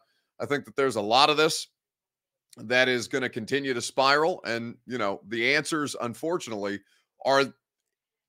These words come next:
is that there's nothing really concretely that they can do until the offseason, until really the draft. And that's where the offensive line needs to be addressed unless they're willing to make a trade, uh, because free agents,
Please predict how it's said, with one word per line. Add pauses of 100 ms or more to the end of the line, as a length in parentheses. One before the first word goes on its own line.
(180)
is
that
there's
nothing
really (460)
concretely
that
they
can
do (420)
until
the
offseason,
until
really
the
draft.
And
that's
where
the
offensive
line (380)
needs
to
be
addressed
unless
they're
willing
to
make
a
trade, (400)
uh,
because
free
agents,